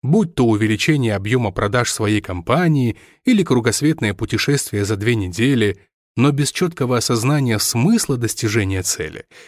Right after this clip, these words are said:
ты быстро утратишь интерес, начнёшь работать спустя рукава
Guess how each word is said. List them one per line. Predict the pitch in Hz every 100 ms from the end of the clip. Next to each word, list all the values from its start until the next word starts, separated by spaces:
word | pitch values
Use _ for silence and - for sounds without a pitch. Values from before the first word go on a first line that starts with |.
| _ -
ты | 202
быстро | 170 240 - 185
утратишь | 180 165 185 170 -
интерес, | 147 - 175 151 - - _ _ -
начнёшь | 123 123 156 185 160
работать | 131 139 170 151 -
спустя | - 131 156 143
рукава | 117 117 123 160